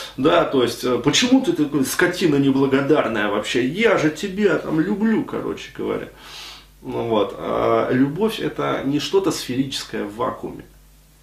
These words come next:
Любовь — это какие-то определённые действия. В частности, когда ты кормишь своего ребёнка грудью, ты не отвлекаешься ни на что другое. Ты сконцентрирован на нём, ты с ним разговариваешь,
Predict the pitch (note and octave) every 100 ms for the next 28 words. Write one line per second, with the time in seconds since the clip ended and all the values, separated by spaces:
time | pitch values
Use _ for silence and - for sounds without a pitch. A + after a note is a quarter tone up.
0 | _ - - - A2+ C#3 F#3 B3+ F3+ C#3+
1 | C3 C3 F3+ C3 B2 A#2 B2+ D3+ C3+ B2
2 | B2+ A2 - - - _ - - - -
3 | E3 D3+ A#2+ A#2+ - C3 C#3 C3+ - B3
4 | A#3+ D#3 - B2 A#2 G#2+ G#2 G2+ G2 G#2+
5 | G#2+ G#2+ F#2+ - - - - D3+ D#3+ D3
6 | C3+ C3+ D#3 D3 A2+ - - - - A2+
7 | A2+ - A#2 A2 G#2+ G#2 - - - -
8 | - E3+ - C#3 D#3 D3+ D#3 D3 C#3+ C3+
9 | C#3+ F#3 A#3+ A#3 - - C3 - C#3+ C3+
10 | B2+ C#3 F#3 G#3+ D3 A2+